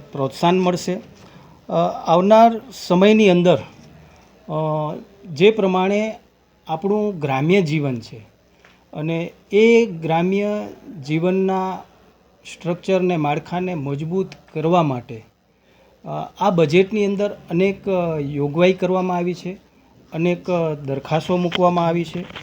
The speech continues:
અ, વિશેષ રૂપે મહિલા સશક્તિકરણ, યુવા શક્તિને પ્રોત્સાહન, આરોગ્ય અને મેડિકલ ઇન્ફ્રાસ્ટ્રક્ચર, જનરલ ઇન્ફ્રાસ્ટ્રક્ચર, લોજિસ્ટિક અને કનેક્ટિવિટી,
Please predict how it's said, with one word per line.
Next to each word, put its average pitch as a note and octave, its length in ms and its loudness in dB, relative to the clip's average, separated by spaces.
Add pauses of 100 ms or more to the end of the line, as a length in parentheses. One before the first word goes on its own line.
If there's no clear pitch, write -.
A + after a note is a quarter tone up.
(480)
અ, E3 180 2
વિશેષ F3 460 4
રૂપે G#3 440 2
મહિલા F#3 320 4
સશક્તિકરણ, F#3+ 720 -4
યુવા F3 480 2 (100)
શક્તિને F3 380 -4
પ્રોત્સાહન, E3+ 580 -4
આરોગ્ય E3 640 -2
અને D#3 140 -4
મેડિકલ D#3+ 460 -2
ઇન્ફ્રાસ્ટ્રક્ચર, E3 640 -4
જનરલ D3 360 0
ઇન્ફ્રાસ્ટ્રક્ચર, E3+ 600 -4
લોજિસ્ટિક D#3+ 580 -6
અને D#3+ 160 -6
કનેક્ટિવિટી, E3 800 -4